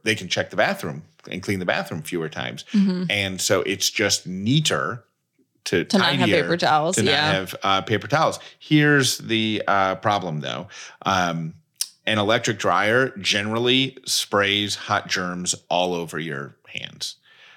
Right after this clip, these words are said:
Speaker 2: That is disgusting. I don't like the hand dryers anyway
Speaker 1: Yeah.
Speaker 2: because I like to use my paper towel
Speaker 1: To
Speaker 2: to
Speaker 1: open
Speaker 2: open,
Speaker 1: the
Speaker 2: the
Speaker 1: door.
Speaker 2: door handle.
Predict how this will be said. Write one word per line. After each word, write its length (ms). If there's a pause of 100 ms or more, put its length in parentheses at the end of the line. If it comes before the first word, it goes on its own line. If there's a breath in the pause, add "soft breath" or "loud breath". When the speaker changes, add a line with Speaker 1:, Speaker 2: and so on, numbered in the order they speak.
(120 soft breath)
Speaker 2:
That 180
is 120
disgusting. 520
I 100
don't 220
like 260
the 320 (100)
hand 460
dryers 380
anyway 600
Speaker 1:
Yeah. 140
Speaker 2:
because 560 (100)
I 340
like 360
to 140
use 500
my 140
paper 320
towel 540
Speaker 1:
To 100
Speaker 2:
to 40 (120)
Speaker 1:
open 20
Speaker 2:
open, 220
Speaker 1:
the 60
Speaker 2:
the 60
Speaker 1:
door. 100
Speaker 2:
door 80
handle. 440